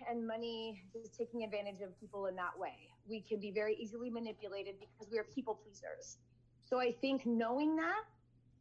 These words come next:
having safeguards and saying, "Hey, I'm a people pleaser. Hey, I don't want, I don't wanna take every broken bird in and <laughs> fix them," I think is the first step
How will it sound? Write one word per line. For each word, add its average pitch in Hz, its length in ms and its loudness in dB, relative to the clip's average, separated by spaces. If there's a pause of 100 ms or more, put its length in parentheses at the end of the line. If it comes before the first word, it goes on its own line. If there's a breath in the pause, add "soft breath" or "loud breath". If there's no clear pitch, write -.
(140)
having 247 260 4
safeguards 254 680 4
and 262 140 2
saying, 277 240 2
"Hey, 302 180 2
I'm 277 100 0
a 247 60 -4
people 269 320 -8
pleaser. 233 280 -2
Hey, 269 380 0
I 220 40 2
don't 233 140 0
want, 247 160 -2 (360)
I 247 100 -2
don't 285 160 -2
wanna 285 220 2
take 262 260 -4
every 240 240 -2
broken 240 380 0
bird 226 220 2
in 226 220 2
and 254 120 2
<laughs> - 80 -18
fix 339 220 0 (100)
them," 196 320 -2 (360 soft breath)
I 233 100 4
think 247 320 2
is 220 180 4
the 226 200 2
first 220 520 2 (560)
step - 440 0